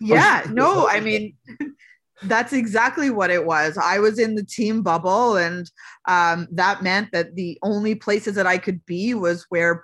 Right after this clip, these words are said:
Speaker 1: players had access to because they were those restricted areas. Uh, you know, actually, you know, it wasn't so terrible because we got to sit in, like, a suite at every <laughs> game. So,
Speaker 2: Yeah,
Speaker 1: like,
Speaker 2: no,
Speaker 1: I'm
Speaker 2: I'm
Speaker 1: not
Speaker 2: sure, I'm sure
Speaker 1: You know
Speaker 2: it's
Speaker 1: what I mean?
Speaker 2: not so terrible.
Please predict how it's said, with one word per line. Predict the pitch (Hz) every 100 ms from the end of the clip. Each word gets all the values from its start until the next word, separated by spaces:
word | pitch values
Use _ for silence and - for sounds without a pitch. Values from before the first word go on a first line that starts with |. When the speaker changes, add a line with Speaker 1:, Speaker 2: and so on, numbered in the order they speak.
| -
Speaker 1:
players | 185 180 185 160
had | 170 165
access | 147 160 - 170 -
to | - 175
because | 185 180 165
they | 165 165
were | 165
those | 170 170 165
restricted | 165 - 185 - 170 -
areas. | 160 170 180 185 208 - _ - -
Uh, | 180 180 175 190
you |
know, | 202 180 - - -
actually, | 240 233
you | 247
know, |
it | 247
wasn't | 294 294 233
so | - - 226
terrible | 233 254 247
because | 247 208 185
we | 190 196
got | 208
to | 214
sit | - 196
in, | 196
like, | 185 170
a | 147 - -
suite | - - 185 220 - _ -
at | 330
every | 302 285 285
<laughs> | 285
game. | 311 339 453 -
So, | - -
Speaker 2:
Yeah, |
Speaker 1:
like, | - 185
Speaker 2:
no, |
Speaker 1:
I'm | 180 185
Speaker 2:
I'm |
Speaker 1:
not | 180 339
Speaker 2:
sure, | 160 - 170
I'm | 175
sure | - 359 453
Speaker 1:
You |
know | 494
Speaker 2:
it's | 453
Speaker 1:
what | 403
I |
mean? | 370 381
Speaker 2:
not | 508 466 403 -
so | -
terrible. | 170 156 139 135 - - - -